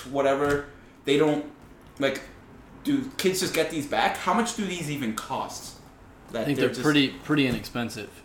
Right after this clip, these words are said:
Speaker 2: Uh, I can't imagine them costing, like, you s-, they're cheap. They look like they're really cheap.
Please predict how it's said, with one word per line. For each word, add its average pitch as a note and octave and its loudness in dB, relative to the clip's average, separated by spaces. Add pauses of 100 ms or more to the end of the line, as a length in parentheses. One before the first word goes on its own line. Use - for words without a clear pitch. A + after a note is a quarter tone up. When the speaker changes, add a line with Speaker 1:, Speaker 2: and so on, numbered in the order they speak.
(120)
Speaker 2:
Uh, G2 -8 (200)
I - -18
can't C3 -4
imagine A2 -6
them - -6
costing, A2+ -8
like, C#3 2 (680)
you C3 -4
s-, - -6
they're D#3+ 2
cheap. - 0
They A2+ -8
look C3+ -2
like A2 -4
they're G#2+ -8
really A2+ -4
cheap. G#2+ -6